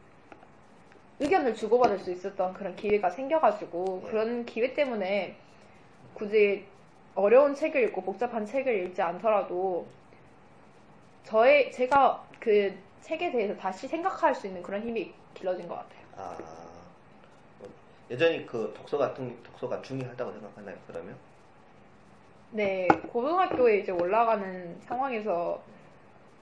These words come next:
Speaker 1: 그리고 이사를 하면서 느꼈던 건데,
Speaker 2: 예.
Speaker 1: 음, 책이, 책을 더 많이 읽었었-,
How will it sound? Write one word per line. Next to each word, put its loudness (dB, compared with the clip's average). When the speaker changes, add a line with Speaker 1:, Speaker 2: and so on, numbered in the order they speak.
Speaker 1:
그리고 0
이사를 0
하면서 0
느꼈던 0
건데, -6
Speaker 2:
예. -20
Speaker 1:
음, -10
책이, -6
책을 -4
더 -2
많이 2
읽었었-, -2